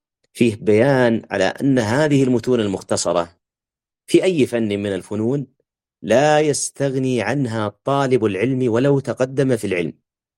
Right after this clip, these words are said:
لا سيما في مثل زماننا الذي ضعفت فيه هممنا، فصار الإنسان الجاد ربما ينتقل من كتاب إلى كتاب، ثم يتفاجأ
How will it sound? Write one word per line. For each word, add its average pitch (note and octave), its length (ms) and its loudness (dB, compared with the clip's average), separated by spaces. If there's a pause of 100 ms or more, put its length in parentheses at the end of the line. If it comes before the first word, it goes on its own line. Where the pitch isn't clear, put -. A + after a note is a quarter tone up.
(720)
لا A2+ 140 4
سيما B2+ 720 -2 (720)
في D3+ 220 -2
مثل B2 340 0
زماننا B2 800 0 (360)
الذي D#3 300 0
ضعفت C#3+ 420 -2
فيه B2+ 420 -2
هممنا، G2+ 520 0 (880)
فصار D#3 300 2
الإنسان A#2 680 -2 (600)
الجاد A2+ 800 0 (260)
ربما A#2+ 440 -2
ينتقل G#2 420 -4
من G2+ 120 -6
كتاب F#2 380 -2
إلى G#2 320 -2
كتاب، C#3+ 480 0 (1040)
ثم C#3+ 220 2
يتفاجأ A2+ 720 0